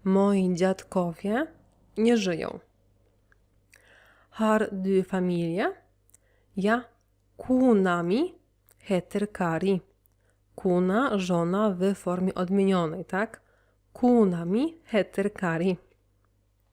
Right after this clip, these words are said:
Jeg selger huset mitt. Sprzedają mój dom. Huset mitt.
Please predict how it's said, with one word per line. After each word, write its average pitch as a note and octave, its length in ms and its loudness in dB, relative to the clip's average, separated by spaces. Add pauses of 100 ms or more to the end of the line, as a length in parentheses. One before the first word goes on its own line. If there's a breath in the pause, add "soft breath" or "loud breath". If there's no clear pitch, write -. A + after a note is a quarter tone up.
(1400 loud breath)
Jeg A3 340 2
selger G3 600 0
huset F3+ 600 -4
mitt. G#3 440 0 (580)
Sprzedają G3+ 640 0
mój F3+ 340 0
dom. E3+ 380 -4 (840 soft breath)
Huset A3 580 0 (240)
mitt. F#3+ 460 -2